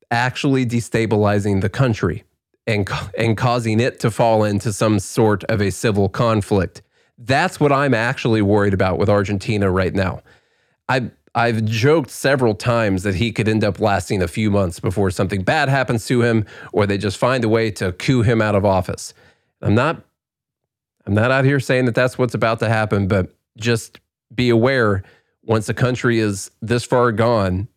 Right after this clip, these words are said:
and the government has taken this much control and you have this many people that are living off of the state, it's gonna be very, very difficult to turn things around. My hope this entire time has been that Milei's supporters have been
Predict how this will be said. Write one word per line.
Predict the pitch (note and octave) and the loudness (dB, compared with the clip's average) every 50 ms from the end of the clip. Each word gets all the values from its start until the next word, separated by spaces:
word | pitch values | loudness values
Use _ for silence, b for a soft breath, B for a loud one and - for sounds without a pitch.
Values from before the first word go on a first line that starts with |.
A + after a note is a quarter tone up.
| - | -6
and | - A2 G#2 | -2 -2 0
the | G2+ | 0
government | F#2+ A2 G#2+ A2 A2+ G#2+ | 2 2 2 2 2 2
has | G2+ G2+ - | 0 -2 -2
taken | - A2 F#2+ - G2 | -2 -2 -2 -2 0
this | G2 G#2+ A2+ - | 0 -2 0 0
much | - A2+ A2 - | 0 0 0 0
control | - A2 G2+ - A#2 A2 A2 A2 G2+ G2 | -2 -2 0 2 2 2 4 4 2 2
and | F#2+ F#2+ | 0 0
you | F#2+ - | 0 0
have | G2 F#2 F2+ | 0 0 -2
this | G#2+ A#2 C3 - | -2 -2 0 0
many | D#3+ C#3 C3 B2+ | 0 0 0 0
people | - - D3 D3 - G#2 G2 | 0 -2 -2 -2 0 0 0
that | G2 G2 G2 | 2 2 2
are | G2 | 2
living | F#2+ G2+ A2 A#2 B2 A#2 A#2 | 2 2 2 2 2 2 2
off | A#2 B2+ B2+ - B2+ | 2 2 2 0 -2
of | A2 G#2+ | -2 -2
the | A2+ G#2+ | -2 -4
state, | - - D3+ C#3 G#2+ F#2 F2+ - b b b b b b b b | -2 -2 -2 -2 -2 -2 -6 -10 b b b b b b b b
it's | _ - | _ -4
gonna | - A#2 G#2 | -2 -2 0
be | G2 G2 | 0 -2
very, | F#2+ F#2+ A2+ A#2 C3+ C#3+ D#3 D#3 D#3 D#3 D3 - - | 0 0 0 2 2 2 4 4 2 2 0 -4 -6
very | - A#2+ A#2+ B2+ C#3 C3+ B2 | -2 0 2 2 2 2 2
difficult | A#2 A2 C3 C#3+ - - A#2 - - G2 E2 - - - | 0 0 -2 -2 0 -2 -2 0 0 0 0 -2 -4 -4
to | - A#2 G2 | -4 -4 -2
turn | - - A#2 A#2+ A#2 A2 | 0 2 2 2 2 2
things | - A#2 A#2 A#2 G#2 | 0 0 0 2 2
around. | G#2+ G2+ G#2 A2+ B2 A2 F#2+ E2 B B B B B B B B B B | 2 2 2 2 2 2 0 -2 B B B B B B B B B B
My | - G#2 G#2 G#2 | -6 -4 -2 -2
hope | G#2 - - D#3+ E3+ C#3 - | -2 0 2 2 2 2 0
this | - A2+ G#2+ - | 0 -2 -2 0
entire | G#2+ G2+ F#2+ - - C3+ C#3+ D#3 E3 D#3+ | -2 -4 -4 -2 -2 -2 0 0 0 -2
time | D3+ - - D3 D3 B2+ A2 F#2+ F#2+ | -2 0 0 0 2 2 0 0 0
has | F#2+ A2 G2+ F#2+ | 0 -2 -2 0
been | - B2+ B2 A2+ G#2 F#2+ F#2 b b b b b b b b - | 0 0 0 0 0 -2 -4 b b b b b b b b -4
that | A#2 A2 - | -2 -2 0
Milei's | E2 G#2 A2 B2+ C3+ C#3+ C#3 C#3+ B2+ - | 0 0 0 2 2 2 0 0 -2 -4
supporters | - A2 - - D3+ E3 D#3+ A2+ F#2 E2+ F2+ F#2+ - - - _ _ _ _ _ _ _ _ _ _ - | -6 -4 0 2 4 4 4 2 2 0 -4 -6 -10 -14 -18 _ _ _ _ _ _ _ _ _ _ -6
have | - D#3+ F#3 A2 G#2 | -2 -2 0 0 0
been | A#2+ A#2 A2 G#2+ G#2 F2 - | 0 0 2 2 0 -2 -4